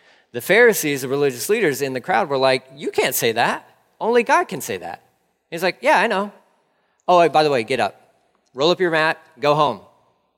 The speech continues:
Right? He's like, "I'll show you who I am. I don't have to tell you who I am. I'll show you who I am." All throughout the Gospels, Jesus was showing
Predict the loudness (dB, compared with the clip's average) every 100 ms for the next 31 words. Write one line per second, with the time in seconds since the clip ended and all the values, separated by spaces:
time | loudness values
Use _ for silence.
0 | _ -2 0 0 -4 0 0 0 2 2
1 | 2 0 2 2 0 2 2 2 -2 _
2 | _ _ _ -4 2 2 2 2 0 -4
3 | -10 _ _ _ -6 -2 0 0 -2 -6
4 | -4 -2 0 0 0 0 -2 -2 -4 -6
5 | -6 0 0 0 -8 -10 -4 -2 -2 -4
6 | -6 -6 -6 -6 -8 -14 -18 _ _ _
7 | _ _ _ _ 2 2 4 0 0 0
8 | 0 -2 -6 -10 -12 -16 -10 -8 -8 -8
9 | -8 -8 -8 -4 0 0 0 -4 -8